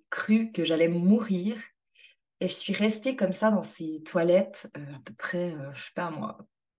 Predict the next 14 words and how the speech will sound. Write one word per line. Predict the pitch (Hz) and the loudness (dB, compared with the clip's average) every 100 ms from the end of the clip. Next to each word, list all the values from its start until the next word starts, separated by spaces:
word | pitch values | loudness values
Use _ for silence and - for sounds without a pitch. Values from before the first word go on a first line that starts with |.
| - | -14
ça | 143 | -12
paraît | - 160 170 | -8 -6 -4
une | 160 | -4
éternité | 160 180 175 185 208 | -2 -2 -2 0 2
pour | 208 - 185 | 0 2 2
moi, | 190 190 | 2 2
mais | 165 160 | 0 -4
j'imagine | 156 165 165 170 208 190 | -6 -4 -2 4 4 4
que | 160 | -4
quand | 151 165 | -8 -8
même | 156 156 | -6 -2
bien | 180 208 | 0 0
trente | - 180 | -2 -2
minutes. | 175 165 202 - - | -2 -2 -2 -4 -10